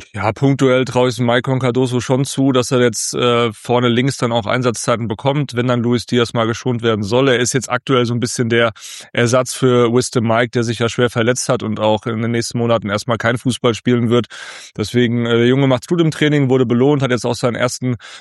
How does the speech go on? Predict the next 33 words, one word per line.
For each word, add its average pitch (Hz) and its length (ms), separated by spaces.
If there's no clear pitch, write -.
Vertrag 127 440
unterschrieben. 127 480
Es 117 100
ist 120 120
noch 120 120
kein, 127 460
äh, 117 180
Profivertrag 127 960
und, 117 420
äh, 110 360
wird 113 100
jetzt 120 160
aber 113 160
weiter 117 220
die 110 100
Möglichkeit 117 440
bekommen. 120 420
Tolle 120 200
Geschichte 120 440
mit 117 160
der 113 100
World 127 200
Squad, 123 320
haben 120 80
wir 123 100
schon 117 240
vor 117 240
zwei 120 260
Folgen, 123 300
glaub 117 220
ich, 110 60
drüber 117 260
gesprochen. 120 480